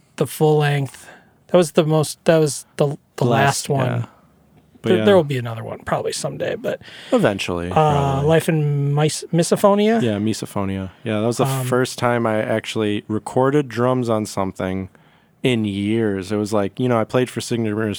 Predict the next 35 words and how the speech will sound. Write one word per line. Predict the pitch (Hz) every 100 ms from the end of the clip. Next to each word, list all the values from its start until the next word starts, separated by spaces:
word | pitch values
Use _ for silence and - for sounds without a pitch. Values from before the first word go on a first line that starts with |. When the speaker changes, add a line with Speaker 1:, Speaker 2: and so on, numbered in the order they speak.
| -
Speaker 2:
Signature | - 113 110 -
Mistakes, | 107 101 - 98 95 -
Speaker 1:
Yeah. | 143 143
Speaker 2:
all | 113
these | 127 117
other | 110 107
bands, | 101 98 98 98 - _ _ _ _ _
and | 123
it | 120
wasn't | 123 143 131
me | 123 131
playing | 123 110
drums | 104 143 156 104
on | 92
the | 92
tracks. | - - - - -
It |
was | 104
just | 104 -
Speaker 1:
Right. | 107
Speaker 2:
me | 104
playing | 107 95 90
live. | 110 113 101 - _ _ _ -
So | 117
this | 117
was | 127 110
the |
first | - 117 -
time | 110
I | 104
was | 98
like, | 98 - - - -
"This | 110 123 120 123
is | 120 110
me. | 117 120 104 90